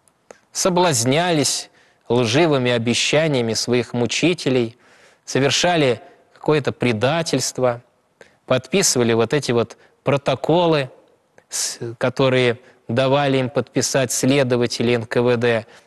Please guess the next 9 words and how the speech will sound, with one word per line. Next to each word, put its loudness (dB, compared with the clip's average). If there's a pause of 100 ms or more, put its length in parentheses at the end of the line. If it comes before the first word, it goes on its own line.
(120)
отступали 0
от 0
активного 0 (320)
исповедания 2
своей 2
веры, 0 (220)
отрекались 0
от -4
Христа. -2